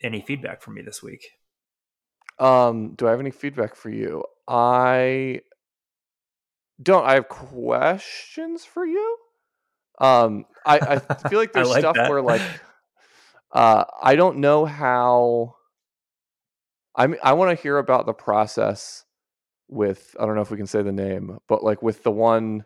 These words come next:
Speaker 2: that you're managing that has designers and stuff on it. Like,
Speaker 1: Yeah. Um,
Speaker 2: um,
Speaker 1: yeah.
Speaker 2: how, how are you feeling about
Speaker 1: So
Speaker 2: that project?
Speaker 1: basically, like,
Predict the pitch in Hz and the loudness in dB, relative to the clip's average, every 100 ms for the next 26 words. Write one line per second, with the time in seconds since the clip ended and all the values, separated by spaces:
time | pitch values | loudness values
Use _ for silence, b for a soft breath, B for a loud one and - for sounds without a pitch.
0 | _ - 117 110 113 110 107 107 104 101 | _ -2 0 0 -2 -2 -2 -4 -6 -8
1 | 98 104 107 95 98 104 101 98 98 110 | -6 -4 -4 -4 -6 -4 -4 -6 -12 -12
2 | 107 - 95 - - - - _ _ _ | -12 -8 -8 -8 -12 -12 -18 _ _ _
3 | _ _ _ _ _ _ _ _ _ _ | _ _ _ _ _ _ _ _ _ _
4 | _ 117 107 101 - 127 120 101 - _ | _ 0 0 0 -8 -2 -2 -4 -14 _
5 | _ _ _ _ _ - 113 123 117 110 | _ _ _ _ _ -8 0 2 2 0
6 | 110 104 - _ _ _ _ _ _ _ | -4 -10 -14 _ _ _ _ _ _ _
7 | _ _ _ 143 165 135 160 143 151 156 | _ _ _ -4 0 4 2 2 -2 -2
8 | 139 - 131 117 113 202 202 117 101 175 | -6 -6 -4 -2 -2 -2 -4 -2 -2 -2
9 | 180 196 160 147 127 110 | -4 -4 -2 0 2 0